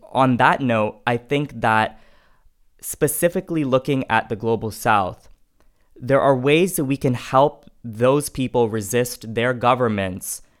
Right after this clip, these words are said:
but the first requirement is, is that they themselves let us know how they want it to be done. And if that is not occurring, then what human rights have you given that person? What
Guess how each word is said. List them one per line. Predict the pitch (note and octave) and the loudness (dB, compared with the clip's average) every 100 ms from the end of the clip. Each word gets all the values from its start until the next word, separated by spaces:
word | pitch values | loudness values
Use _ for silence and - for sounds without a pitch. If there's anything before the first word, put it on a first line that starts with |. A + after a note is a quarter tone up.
| _ _ - | _ _ -8
but | A2 C3+ A#2 | -2 -2 -2
the | |
first | A#2 - D#3+ F3+ - | -10 -2 0 0 -2
requirement | C3+ - C3 D3+ D#3 A#2+ G#2+ | -6 -4 2 2 2 0 -2
is, | - A2+ | -2 -2
is | A#2 G2+ | -4 -2
that | A#2 A2+ G2+ | -2 -2 -2
they | B2+ D3 | -2 0
themselves | C3 C3 A#2+ - B2+ B2 - | 0 -2 -2 0 0 0 -2
let | A#2+ A2+ | 0 0
us | A#2 A2 - | -2 -6 -4
know | A#2+ A2+ G#2+ | 0 0 0
how | - B2 A#2 | -4 0 0
they | A2 A2 | 0 -4
want | G#2 G#2 G#2 - | -4 -6 -6 -14
it | - | -14
to | - | -12
be | G2+ G2 | -10 -10
done. | F#2 F#2 G#2+ C#2+ A1 - - - - | -12 -4 -2 -2 -8 -18 -20 -20 -6
And | B2+ A#2+ A2+ A2 - _ | 0 2 0 -4 -14 _
if | D3 A2+ A2+ | -6 -2 2
that | C3+ A#3 | 4 4
is | D#3 | 0
not | D3 B2+ | 0 0
occurring, | B2 A2+ G2+ F#2+ F#2+ G#2+ - - | -2 -2 -2 -2 -6 -12 -18 -16
then | B2 C3+ C3+ - - | 0 0 0 -6 -12
what | B2 D3+ G3+ | -2 0 0
human | - D#3 F3 F3+ D3 | -4 0 2 4 4
rights | B2+ D3 C#3 - - | 4 4 2 -2 -4
have | A#2+ | -4
you | A2+ A2 | -4 -4
given | B2+ A#2+ A2 | -2 0 0
that | G2 - | -4 -4
person? | B2 A#2+ - D2+ C2+ A#2 - - | -4 -4 -4 -6 -8 -14 -20 -16
What | A#2+ A#2+ D3+ E3+ - | -8 2 2 2 -4